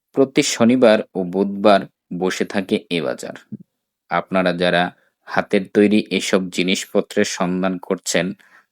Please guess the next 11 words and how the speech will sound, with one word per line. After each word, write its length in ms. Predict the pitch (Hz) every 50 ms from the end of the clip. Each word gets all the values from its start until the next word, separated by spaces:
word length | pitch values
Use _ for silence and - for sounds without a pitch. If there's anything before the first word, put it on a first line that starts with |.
| _ _ -
তারা 180 | 92 92 95 101 - - -
অনায়াসে 640 | 95 98 98 101 107 110 113 107 - - - 98 92 - - _ _ _ _ _ -
চলে 240 | - 98 95 98 92
আসতে 340 | 95 98 - - - - 107
পারেন 280 | 101 - 107 101 107 113 110
আমাদের 400 | - 95 90 90 87 82 85 85 85 - - -
এই 120 | 85 80
বাজারে, 440 | 73 82 80 80 80 80 78 80 104 - - _ _ _ _ _ _ _ -
নিতে 260 | 104 104 104 - 131 123
পারেন 280 | - 143 131 135 131 117 -
আপনাদের 560 | - 104 101 - - 110 110 104 95 90 92